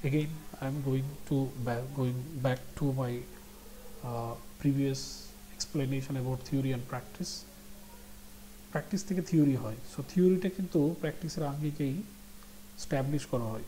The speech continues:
So if you don't know the theory very much, প্র্যাকটিসটাকে কিন্তু আপনি সঠিকভাবে ইমপ্লিমেন্ট করতে পারবেন না। আমি যদি বোঝাতে পারি, তাহলে জিনিসটাকে একটু আত্মস্থ করে নিন।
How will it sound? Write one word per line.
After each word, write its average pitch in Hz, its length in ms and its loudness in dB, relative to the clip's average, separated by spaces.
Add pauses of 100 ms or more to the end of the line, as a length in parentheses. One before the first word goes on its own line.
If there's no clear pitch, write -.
(100)
So 160 60 -2
if 165 200 2
you 180 140 6
don't 151 300 4
know 170 160 12
the 160 120 6
theory 165 520 2
very 139 240 2
much, 123 280 -4 (2500)
প্র্যাকটিসটাকে 170 640 -2
কিন্তু 156 260 0
আপনি 151 300 2 (680)
সঠিকভাবে - 580 2
ইমপ্লিমেন্ট 143 440 0
করতে 135 260 -4
পারবেন 120 280 -2
না। - 160 -10 (2750)
আমি 135 260 -4 (220)
যদি 135 160 2
বোঝাতে 147 440 4
পারি, 160 280 0 (680)
তাহলে 120 360 -4
জিনিসটাকে 127 460 -4
একটু - 260 -4
আত্মস্থ - 400 -2
করে 165 220 0
নিন। 165 240 0